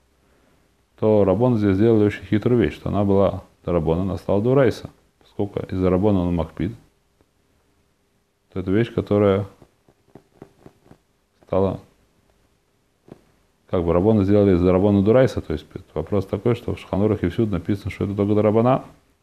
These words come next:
У нас есть, да, спор, у нас, да, сафек дарабана ликули и так далее. Почему дарабана стал дурайса, после того, как раббаны постановили? Стал, он стал лакпит, поскольку ему нужно убрать эту вещь, он как бы теперь ему эта вещь мешает, ему стал лакпит.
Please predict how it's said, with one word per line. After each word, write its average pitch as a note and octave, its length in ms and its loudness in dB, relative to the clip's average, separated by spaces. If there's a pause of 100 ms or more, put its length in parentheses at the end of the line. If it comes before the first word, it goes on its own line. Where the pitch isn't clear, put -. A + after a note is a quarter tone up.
(760)
У - 40 -20
нас D#2+ 80 -16
есть, E2 200 -6
да, F2+ 140 2
спор, B2 280 -2
у F#2 40 0
нас, D2+ 200 -4
да, - 120 -4
сафек - 280 -4
дарабана E2 380 0
ликули A2 320 0
и E2 40 -4
так F2 120 -4
далее. A2 220 -4
Почему - 280 -8
дарабана G2+ 360 -2
стал G2 260 -2
дурайса, G#2+ 440 0 (200)
после - 200 -10
того, G2 80 -8
как - 80 -12
раббаны F#2 240 -2
постановили? E2 460 -4 (840)
Стал, G#2+ 280 0
он G2+ 100 0
стал G#2+ 240 0
лакпит, A2 420 -2
поскольку F#2+ 340 -6
ему F2 160 -2
нужно F#2 260 0
убрать F2 280 0
эту - 160 -16
вещь, G2+ 240 -6
он F#2+ 140 -20
как - 120 -6
бы G2+ 120 -6
теперь G#2 240 -8
ему G#2+ 140 -2
эта G#2 100 -2
вещь G2+ 160 -4
мешает, - 320 -4
ему G2+ 100 -4
стал G2 200 -6
лакпит. F#2+ 340 -8